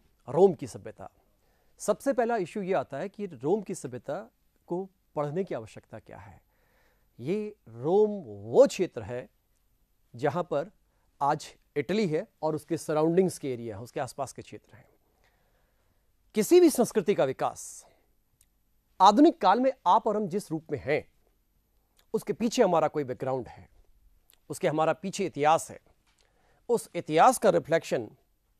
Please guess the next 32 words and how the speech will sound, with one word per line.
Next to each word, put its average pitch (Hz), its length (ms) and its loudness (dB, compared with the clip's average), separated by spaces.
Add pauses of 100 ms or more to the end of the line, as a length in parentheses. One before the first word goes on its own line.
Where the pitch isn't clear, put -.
(960)
आज 156 260 -2
हम 147 140 -2
लोग 123 240 -8
हैं, - 320 -20 (520)
इसलिए 294 320 6
हमें 196 340 0 (760)
इतिहास 147 320 -4
को 147 80 -10
जानने 127 280 -8
की 123 100 -12
ज़रूरत 113 280 -12
पड़ती - 280 -20
है। - 240 -20 (1080)
इसलिए 269 220 0
पहले 269 200 10
पीछे 294 280 6
जाना 202 220 4
पड़ता 117 280 -10
है। - 160 -18 (1160)
यूरोप 180 260 2
की 220 120 -6
संस्कृति 151 560 -10 (840)
का 190 100 4
जो 196 160 0
मूल 269 340 6
आधार 139 320 2
है, 110 240 -16 (640)
वो 175 80 -4
ग्रीको 220 360 4
रोमन 175 280 4
संस्कृति 120 460 -14
है। - 240 -20